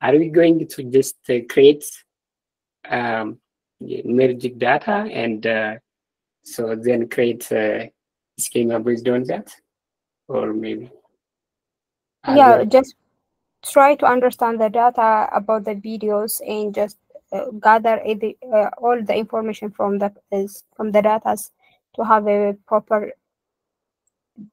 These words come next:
Speaker 2: table that describes the videos, uh, attributes. So if there's too much similarity, either you can drop them or just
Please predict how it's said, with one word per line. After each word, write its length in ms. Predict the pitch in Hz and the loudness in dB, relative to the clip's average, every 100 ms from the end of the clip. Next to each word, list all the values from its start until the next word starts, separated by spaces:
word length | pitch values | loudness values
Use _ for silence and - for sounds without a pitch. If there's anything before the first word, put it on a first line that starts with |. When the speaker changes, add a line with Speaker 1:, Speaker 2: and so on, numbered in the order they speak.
| _ - | _ -4
Speaker 2:
table 560 | 226 254 226 214 202 202 - | 2 4 4 2 -2 -10 -2
that 280 | 196 208 _ - | 2 2 _ -10
describes 460 | 220 - 208 202 | -10 0 0 2
the 80 | 208 | 0
videos, 640 | 196 202 208 202 202 - - - | -2 0 2 2 0 -6 -10 -6
uh, 180 | 185 190 | -4 -2
attributes. 720 | 202 202 202 190 214 320 - - _ _ _ _ | -2 -2 -4 -6 -4 -6 -8 -12 _ _ _ _
So 240 | - 208 190 | 0 4 4
if 180 | 208 214 | 4 4
there's 360 | 240 254 254 - - | 4 4 -2 -16 -12
too 140 | - 269 | -4 0
much 200 | 247 - | 0 -2
similarity, 600 | 220 214 208 226 254 269 | -6 2 2 2 0 0
either 260 | 214 214 | 2 0
you 100 | 214 | -4
can 200 | - 220 | -6 -8
drop 280 | 196 - - | 0 0 2
them 200 | 196 196 | 0 0
or 260 | 190 208 208 | 0 -2 -2
just 280 | 202 202 | -6 -6